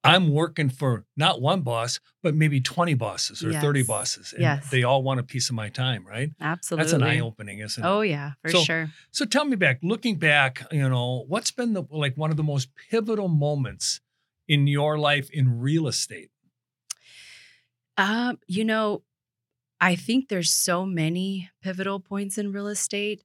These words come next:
Speaker 2: Um, you know, the, I've heard many times, you know, the only constant is change.
Speaker 1: Yeah.
Speaker 2: And that is absolutely true. Um, I, I don't think I can pinpoint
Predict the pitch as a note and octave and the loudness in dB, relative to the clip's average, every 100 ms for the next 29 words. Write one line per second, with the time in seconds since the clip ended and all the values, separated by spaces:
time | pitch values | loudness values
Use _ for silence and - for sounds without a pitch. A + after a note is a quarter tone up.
0 | _ E3 D#3+ D#3 D#3 - _ F3 D#3+ D3+ | _ -2 0 -2 -4 -6 _ -6 -4 -4
1 | D3+ - E3+ D#3 _ _ - - - F3+ | -8 -6 -4 -4 _ _ -18 -16 0 0
2 | F3 G3+ F3+ - - F#3 F3+ F#3+ F#3 D#3+ | 2 0 -2 -6 -4 -2 0 -2 -2 -2
3 | E3+ D#3+ F3 E3 D#3+ D#3+ E3 E3 E3+ F3 | -2 -4 -4 -4 -4 -4 -4 -4 -4 -4
4 | E3+ D#3+ - _ _ _ _ - F#3 E3+ | -4 -8 -12 _ _ _ _ 0 2 2
5 | E3+ F3 F3+ - E3+ D#3 D3+ - - F#3 | 0 -2 -2 -4 -6 -6 -8 -12 -4 -2
6 | E3+ G#3 B3 - C3 A#2+ - _ _ F3+ | 0 0 -2 0 2 2 -2 _ _ 0
7 | F3+ E3+ E3 D#3 - E3+ E3+ E3+ D#3 D3 | 2 2 0 -4 -6 -4 -2 -2 -4 -4
8 | D#3+ - F3 D#3 - E3 D#3+ - D3+ D3+ | -2 -2 -2 -2 -4 -6 -6 -4 -4 -2
9 | D#3 D#3+ - D#3 D3 D3 D3 - - D#3+ | -4 -6 -6 -4 -2 -2 -4 -6 -6 -6
10 | - E3+ F#3 - F3 E3 D#3 - D#3+ - | -4 -2 -2 -4 -6 -6 -6 -6 -8 -6
11 | E3 D#3 - D#3+ D3 | -8 -8 -8 -4 -4